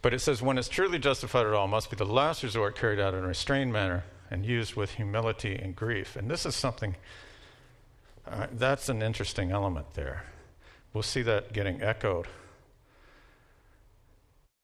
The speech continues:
by many Christians saying that even if you serve, you shouldn't rejoice over the death of your enemies. And we'll see, uh, I think it's Martin Luther.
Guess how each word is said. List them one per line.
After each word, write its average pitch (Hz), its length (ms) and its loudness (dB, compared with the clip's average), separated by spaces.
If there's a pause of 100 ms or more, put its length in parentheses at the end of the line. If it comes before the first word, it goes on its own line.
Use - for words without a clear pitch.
(120)
by 104 180 2
many 113 240 0
Christians 104 500 -2
saying 101 400 0 (440)
that 92 200 0
even 110 380 -2
if 98 160 -6
you 98 80 -4
serve, 95 480 0 (480)
you 110 60 -8
shouldn't 104 340 -6
rejoice - 760 -4 (640)
over 98 260 -4
the 90 180 -4
death 90 280 -2
of 90 100 -8
your 82 120 -4
enemies. 76 500 -8 (1300)
And 95 320 -2
we'll 107 140 0
see, 104 360 0
uh, 87 220 2 (640)
I - 60 -10
think - 160 -6
it's - 100 -8
Martin 92 220 -2
Luther. 92 260 -4